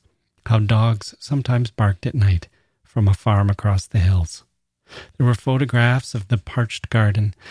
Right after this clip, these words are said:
and of the stately ochre-washed exterior, and of the pensione's vineyard,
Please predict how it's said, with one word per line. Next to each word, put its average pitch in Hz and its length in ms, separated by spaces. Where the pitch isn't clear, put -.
and 120 120
of 101 120
the 117 80
stately 135 640
ochre-washed 123 720
exterior, 101 800
and 123 140
of 101 160
the 107 100
pensione's 113 800
vineyard, 90 500